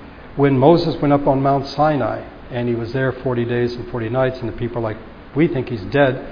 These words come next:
And so they had Aaron make a golden calf, and God was furious with them. Um, this is from Exodus thirty-two.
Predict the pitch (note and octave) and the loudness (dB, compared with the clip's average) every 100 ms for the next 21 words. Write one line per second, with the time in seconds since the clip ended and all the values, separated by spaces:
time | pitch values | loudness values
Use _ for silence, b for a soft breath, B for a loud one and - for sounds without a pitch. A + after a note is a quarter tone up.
0 | B B B B2 B2 C#3 B2+ D3+ C3 C#3 | B B B -4 0 2 2 2 0 2
1 | C#3+ C3 B2 C#3 A#2+ B2 B2 A#2+ A#2+ E3 | 2 2 0 0 0 0 2 0 0 2
2 | - - - - A#2 A2 A2 A#2 - - | 2 -2 -10 -6 -4 -4 -4 -6 -10 -4
3 | B2+ B2 A#2+ A2+ - - E3 D#3 D3 D3 | 2 2 2 -4 -6 -4 2 4 4 0
4 | C3+ D3 C#3 - - B B B B B | 0 0 0 -6 -16 B B B B B
5 | B B - C#3+ B2 A#2+ A#2+ - - - | B B -10 -6 -6 -8 -12 -16 -20 -20
6 | - - - - - C#3+ - C#3 C#3 C3+ | -20 -20 -18 -16 -6 -4 -2 -2 -2 -2
7 | - C3 A2+ - C3 A#2+ - - C#3 A2 | -4 -6 -6 -2 -2 -2 -6 -2 -2 -2